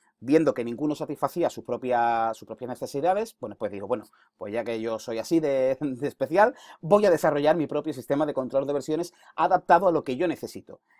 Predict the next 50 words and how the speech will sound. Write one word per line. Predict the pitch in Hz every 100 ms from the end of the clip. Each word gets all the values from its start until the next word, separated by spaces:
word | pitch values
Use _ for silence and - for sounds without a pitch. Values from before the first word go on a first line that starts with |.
| _
Y | 110 110
el | 107
tío, | 131 156
que | 131
la | 113
verdad | 104 120
es, | 123 -
es | 113 110 -
una | 117
máquina, | 127 143 180 208 214 -
eh, | 120 110 -
en, | 113 107 104 107 104 101 101
en | 110
menos | 135 143
de | 151
un | 143
día | 165 175
ya | 151
tenía | 147 151 165 175 _ -
la | 117 123
base | 170 - 202 -
de | 127
lo | 117
que | 117
era | 123 104
Git. | 90 -
Incluso | 98 95 95 107 -
en | 98
lo, | 101 98
en | 98
el | 101
sistema | 104 - 127
de | 127
correo | 131 131
que | 131
utilizaba | 123 117 131 131
para, | 127 123 120 117 - _ _ -
para | 123 120
Linux, | 143 185 220 -
empezó | 113 107 - 107
a | 107 104 101 98
comentarlo | 104 104 151 190 196
y | 143
a |
distribuirlo | 107 104 101 131 180 180
y | 123
a |
probarlo, | 98 110 165 -
etcétera, | - 95
etcétera. | - -